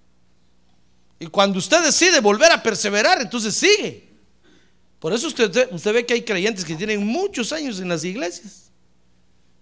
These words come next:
y de nada les ha aprovechado. Porque si han, si han, por lo menos si tienen, por ejemplo, si tienen veinte años, tal vez realmente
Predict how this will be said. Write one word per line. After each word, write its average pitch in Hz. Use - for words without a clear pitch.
y 175
de 170
nada 208
les 170
ha 202
aprovechado. 190
Porque 160
si -
han, 311
si 226
han, 247
por 208
lo 202
menos 233
si 165
tienen, 226
por 185
ejemplo, 185
si 170
tienen 247
veinte 247
años, 359
tal 160
vez 214
realmente 196